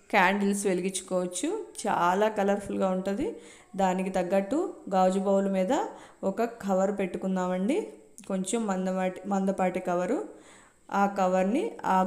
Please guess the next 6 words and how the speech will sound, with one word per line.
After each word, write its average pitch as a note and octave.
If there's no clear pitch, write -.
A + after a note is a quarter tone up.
గాజు F#3
బౌల్కి F#3+
షేప్కి F#3+
తగ్గట్లు F#3
cut G3
చేసేసుకుందాము. F#3